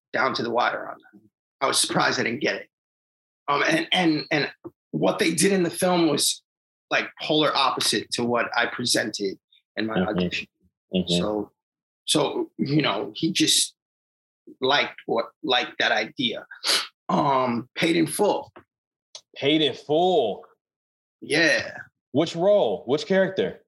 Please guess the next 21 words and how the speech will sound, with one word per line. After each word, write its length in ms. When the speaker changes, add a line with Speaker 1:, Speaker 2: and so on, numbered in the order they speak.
Speaker 1:
Cameron's 480
role. 300
Speaker 2:
Wow. 880
Okay. 160
Speaker 1:
Yeah, 280
I 40
was, 200
I 80
was 220
told, 400
you 160
know, 340
that 100
I 60
was 160
the 100
director's 460
first 320
choice 560
on 120
that. 180